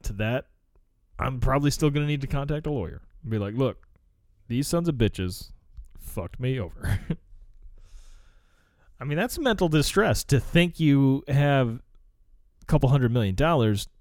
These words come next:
then to come find out, "Oh, no, you still have nothing li-, in your bank account." <laughs> That's a, that's some fucking shit. Be like, "Holy shit, all my financial problems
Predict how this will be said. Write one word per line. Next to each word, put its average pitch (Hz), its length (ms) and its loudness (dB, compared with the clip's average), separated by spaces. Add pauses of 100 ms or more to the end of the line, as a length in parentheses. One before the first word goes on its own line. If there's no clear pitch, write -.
(140)
then 120 240 0
to 120 80 0
come 117 200 0
find 113 280 0
out, 107 160 0
"Oh, 151 100 0
no, 139 200 2
you 120 180 0
still 120 220 0
have 104 340 0
nothing 110 480 -2
li-, 101 160 -4
in 110 160 -4
your 90 80 -2
bank 85 240 -2
account." 71 300 -10 (100)
<laughs> - 0 - (2000)
That's 165 240 -6
a, 175 160 0
that's 170 640 -8
some 156 320 -4
fucking 147 320 0
shit. 156 280 2
Be 143 100 2
like, 127 220 0 (280)
"Holy 151 340 4
shit, 131 420 4 (280)
all 139 180 0
my 151 140 2
financial 139 540 2
problems 123 520 2